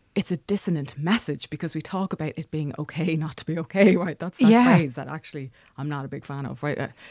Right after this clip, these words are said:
Speaker 1: for a variety of different reasons. But it's, I think it's because we say it's okay not to be okay, but then it's, there's a fear and an anxiety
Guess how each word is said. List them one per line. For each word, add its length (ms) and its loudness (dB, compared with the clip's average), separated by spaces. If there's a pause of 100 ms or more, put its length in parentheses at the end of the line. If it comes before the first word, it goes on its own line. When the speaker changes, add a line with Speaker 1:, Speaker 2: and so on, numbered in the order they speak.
(300)
Speaker 1:
for 140 -6
a 40 -2
variety 520 2
of 80 -6
different 260 -10
reasons. 300 -2
But 140 -4
it's, 220 -6 (1500)
I 80 0
think 240 6
it's 100 2
because 280 -4
we 80 0
say 280 -2
it's 180 -4
okay 240 -2
not 140 -4
to 60 -18
be 140 -4
okay, 380 -2
but 160 -4
then 160 0
it's, 260 -8
there's 160 -8
a 60 -6
fear 640 0 (580)
and 100 0
an 100 0
anxiety 720 2